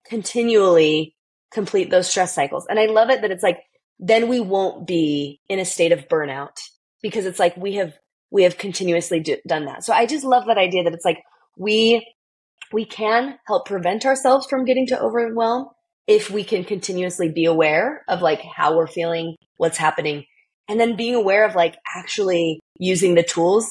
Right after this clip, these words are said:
that we just said, like, some of those tools to complete it. Like,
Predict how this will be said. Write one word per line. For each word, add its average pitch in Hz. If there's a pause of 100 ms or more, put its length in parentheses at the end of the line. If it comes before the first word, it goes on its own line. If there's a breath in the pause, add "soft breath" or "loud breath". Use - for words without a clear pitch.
(140)
that 175
we 170
just 165
said, 165
like, 151
some 170
of 165
those 165
tools 180 (420)
to -
complete 214
it. -
Like, 170